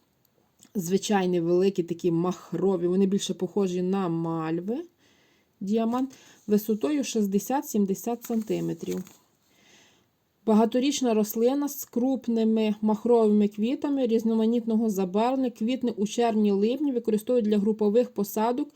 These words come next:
квітників, зрізки та весняної вигонки. Надає перевагу сонячним місцям, висівають у відкритий ґрунт рано навесні або пізньої, пізно восени.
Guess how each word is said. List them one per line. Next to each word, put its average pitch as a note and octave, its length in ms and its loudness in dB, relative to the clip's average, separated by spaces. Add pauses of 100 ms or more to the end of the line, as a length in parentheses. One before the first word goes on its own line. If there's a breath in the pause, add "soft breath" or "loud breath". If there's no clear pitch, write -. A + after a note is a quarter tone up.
(500 soft breath)
квітників, C4+ 540 -2 (320 soft breath)
зрізки B3+ 720 -4 (1200)
та A#3+ 360 0 (220)
весняної B3+ 640 0
вигонки. G3+ 500 2
Надає A3 360 2
перевагу A3 440 2
сонячним G#3+ 460 0
місцям, B3 260 -2
висівають A3+ 500 0
у G#3+ 40 0
відкритий G#3+ 400 0
ґрунт B3 280 -2
рано G#3+ 360 2
навесні G#3 400 0
або G3+ 140 0
пізньої, G#3+ 520 0 (1200)
пізно A#3 400 0
восени. G#3 600 -2